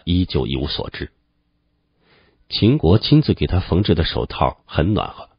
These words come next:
虽然很薄，因为是水貂皮的，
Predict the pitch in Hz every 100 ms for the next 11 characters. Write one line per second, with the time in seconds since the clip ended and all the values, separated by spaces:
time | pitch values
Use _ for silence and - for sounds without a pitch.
0 | _ _ _ _ _ _ _ - 170 151
1 | 151 76 67 64 67 151 _ _ - -
2 | 120 127 127 117 - 80 71 113 139 -
3 | 62 92 -